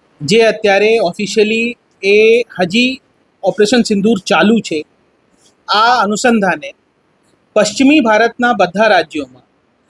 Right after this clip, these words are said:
અત્યારે ઓપરેશન શિલ્ડ અંતર્ગત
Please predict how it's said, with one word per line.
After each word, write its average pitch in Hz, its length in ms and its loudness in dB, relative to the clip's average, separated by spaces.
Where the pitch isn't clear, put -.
અત્યારે 233 420 2
ઓપરેશન 233 600 0
શિલ્ડ 262 460 0
અંતર્ગત 202 540 -2